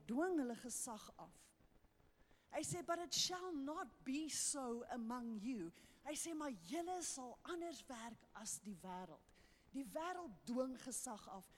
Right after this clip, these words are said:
Hy sê, "Uh, uh, maar hier, vir julle, dit moenie so wees nie.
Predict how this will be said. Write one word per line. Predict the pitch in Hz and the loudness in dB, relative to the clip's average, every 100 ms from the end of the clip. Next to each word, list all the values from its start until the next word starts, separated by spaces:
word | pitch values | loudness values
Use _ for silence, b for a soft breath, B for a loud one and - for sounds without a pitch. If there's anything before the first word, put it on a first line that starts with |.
| B B | B B
Hy | 262 | -6
sê, | - 294 | -4 -4
"Uh, | - 302 - | -4 -8 -4
uh, | 311 294 226 B B - | -4 -4 -6 B B -8
maar | 233 247 | -6 -4
hier, | 175 190 320 302 214 - | -6 -2 2 2 0 -4
vir | - - 285 | -12 -4 -2
julle, | 247 320 220 170 B B | 0 0 0 -6 B B
dit | 285 - | -6 -2
moenie | 240 277 | -2 0
so | 294 262 233 | 0 0 -2
wees | 262 254 - | -6 -4 -6
nie. | 202 | -6